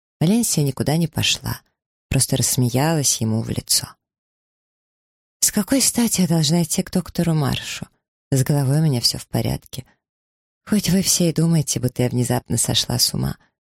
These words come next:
Ничего подобного. Просто я устала жить, угождая другим, и решила угождать себе. Да и у вас будет что обсудить, кроме истории, как я украла малиновый джем, вот так-то». «Дос», мрачно и беспомощно проговорил дядя Бенджамин,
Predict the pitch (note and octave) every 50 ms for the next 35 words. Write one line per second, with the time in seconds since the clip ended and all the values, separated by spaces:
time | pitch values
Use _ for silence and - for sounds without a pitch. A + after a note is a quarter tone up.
0 | _ _ - A3+ G#3 - - E3+ D#3+ D3+ - D3 C#3+ C#3+ D#3 D#3 - - - -
1 | - - _ _ _ _ _ _ _ _ _ _ _ _ - - G#3 - - G3+
2 | G3+ F#3+ - - A#3+ A#3+ A3+ A3 F#3+ D#3 F#3+ G3+ - - D#3+ - D#3 D3+ C#3+ -
3 | F3 E3+ D#3+ D3 C3 C#3 C#3+ C3 D3+ F3 F#3+ F#3 E3+ D3 C3+ - - E3+ E3+ E3
4 | D#3 C3+ - C3+ B2+ A#2+ - D3+ D3+ C#3+ - - - - - - - - - -
5 | _ _ _ _ _ _ _ _ _ _ _ _ _ _ - G#3 A3 F#3 C#3 C#3
6 | D#3+ F#3 F3 E3+ D#3 F3 D3+ D#3 - - - D#3 D3+ - - - D#3 C3+ B2+ C3+
7 | C3 - - - _ _ _ _ _ _ _ _ - - D3+ D3 C#3+ C#3+ C3+ -
8 | - D3 D3+ D#3 D#3 D3 C#3 - - - - C3+ C3+ B2+ - C#3+ C#3+ C#3+ C#3+ C#3
9 | C3+ C3+ C3 B2+ C3 C3 B2 B2+ A#2+ B2 B2 B2 - B2 A#2+ - - - - -
10 | - _ - C#3+ C3+ - - - - - - _ _ _ _ _ _ _ _ _
11 | _ _ _ _ _ _ _ _ _ _ _ _ _ _ _ _ - F#3+ G3 F#3
12 | - - - C3 C3+ C3+ C#3 C3+ - - - C#3+ B2+ C3+ - - - D#3 D3+ D3+
13 | C#3 - - - C#3+ - - C#3 B2 - B2+ B2+ C3 C3+ B2 B2+ C3 B2 B2 B2+
14 | - D3 C#3+ C3+ B2 - A#2+ A2 A2+ A2+ B2